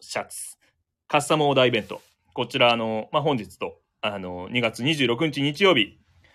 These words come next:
えー、まあ、ビームスプラス有楽町で開催している、あと三月四日土曜日と五日日曜日。こちらは、あの、もう本当要チェックイベントなんで、あの、少しでも気になる方、お気軽に、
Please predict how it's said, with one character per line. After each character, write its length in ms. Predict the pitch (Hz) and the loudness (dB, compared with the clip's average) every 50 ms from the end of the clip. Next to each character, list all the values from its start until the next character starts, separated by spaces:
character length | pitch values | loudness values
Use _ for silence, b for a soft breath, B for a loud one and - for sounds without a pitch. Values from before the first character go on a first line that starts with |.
| b b b b b | b b b b b
え 500 | - 113 107 101 98 92 90 87 90 - - | -6 -4 -2 -2 -2 -4 -6 -6 -10 -8 -6
ー、 20 | |
ま 80 | 165 156 | -4 -2
あ、 40 | 139 | 0
ビ 100 | 165 180 | 0 0
ー 20 | |
ム 80 | 180 175 | 0 -2
ス 60 | - | -2
プ 80 | - | 0
ラ 80 | - 196 | 0 0
ス 100 | - 123 | 0 0
有 80 | 113 117 | 0 0
楽 140 | 117 - - | 0 0 -2
町 140 | - 95 90 | -6 -8 -8
で 60 | 98 | -6
開 140 | - 120 110 | -6 -6 -6
催 120 | 117 113 | -6 -8
し 60 | 113 - | -6 -4
て 60 | 202 | 0
い 40 | 214 | 2
る、 80 | 185 | 2
あ 60 | 147 | 2
と 160 | - - 90 98 | 0 -2 -6 -4
三 180 | - 156 151 | 0 0 2
月 200 | 135 123 120 117 | 2 2 2 2
四 100 | 113 110 | -2 -2
日 220 | - - - 107 107 | -2 -4 -4 -2 0
土 100 | 120 147 | 4 4
曜 140 | 165 165 | 4 4
日 200 | 131 113 98 - _ _ _ _ _ _ _ _ | 4 2 -2 -6 _ _ _ _ _ _ _ _
と 300 | - 233 208 - - _ - | -2 0 0 -2 -4 _ -6
五 220 | - 131 - - - | -6 -6 -4 -2 -2
日 100 | 160 156 | 0 0
日 220 | 160 156 - 208 | 0 -2 0 2
曜 120 | 196 180 | 2 2
日。 220 | 131 104 - - _ _ _ _ _ _ _ _ _ b b b b b b b b b b b b b _ _ | 2 0 -4 -6 _ _ _ _ _ _ _ _ _ b b b b b b b b b b b b b _ _
こ 140 | - - 110 | -14 -12 -12
ち 160 | - - 110 | -10 -8 -6
ら 120 | 101 95 95 | -4 -4 -4
は、 200 | 90 90 - _ _ _ _ _ | -4 -6 -10 _ _ _ _ _
あ 200 | - 101 104 95 | -10 -8 -8 -8
の、 460 | 92 85 85 82 82 85 85 85 - - | -8 -10 -10 -10 -12 -12 -12 -14 -14 -14
も 160 | 107 107 95 | -12 -12 -12
う 20 | 90 | -10
本 160 | - 156 135 | -8 -4 0
当 60 | 156 | 4
要 160 | 151 170 180 | 4 4 4
チ 100 | 170 - | 4 2
ェ 20 | 170 | 0
ッ 20 | - | 2
ク 60 | 175 | 2
イ 60 | 170 | 2
ベ 80 | 165 139 | 2 2
ン 40 | |
ト 80 | 110 110 | -2 -4
な 100 | 101 92 | -8 -8
ん 60 | 90 | -6
で、 220 | 98 98 95 - - _ - | -4 -4 -6 -6 -8 _ -6
あ 140 | 147 147 147 | -4 -4 -2
の、 120 | 143 147 | -2 -4
少 240 | 147 - - 349 294 | -6 -6 -6 -8 -8
し 140 | - - 294 | -8 -6 -4
で 100 | 277 277 | -2 0
も 140 | 269 254 254 | 0 0 -2
気 160 | - 233 202 | -2 -6 -2
に 100 | 214 220 | 0 2
な 100 | 226 220 | 2 2
る 80 | 208 | 2
方、 440 | 202 180 165 - 135 127 117 - - _ _ - | 0 -2 -2 0 0 0 0 -2 -6 _ _ -2
お 100 | 143 147 | -2 0
気 140 | - 175 | 0 2
軽 180 | 175 170 165 165 | 4 4 4 4
に、 260 | 160 160 151 - _ | 2 0 -4 -6 _